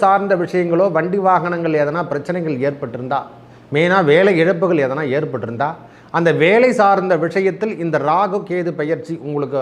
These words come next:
அடைந்த பிறகு பெரிய முன்னேற்றத்தை தரும். ரெண்டாயிரத்தி இருபத்தஞ்சு ஒரு மூணு மாசம் பொறுத்துங்க. ஜனவரி, பிப்ரவரி, மார்ச்,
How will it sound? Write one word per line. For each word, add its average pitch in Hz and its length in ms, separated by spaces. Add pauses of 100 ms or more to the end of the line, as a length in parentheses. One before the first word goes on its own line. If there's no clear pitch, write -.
அடைந்த 160 340
பிறகு 170 200 (120)
பெரிய 165 200 (120)
முன்னேற்றத்தை 147 560 (120)
தரும். 110 200 (1040)
ரெண்டாயிரத்தி 185 400
இருபத்தஞ்சு 185 540
ஒரு 160 160
மூணு 185 240
மாசம் 175 260
பொறுத்துங்க. 147 300 (100)
ஜனவரி, 170 380
பிப்ரவரி, 165 380 (100)
மார்ச், 151 260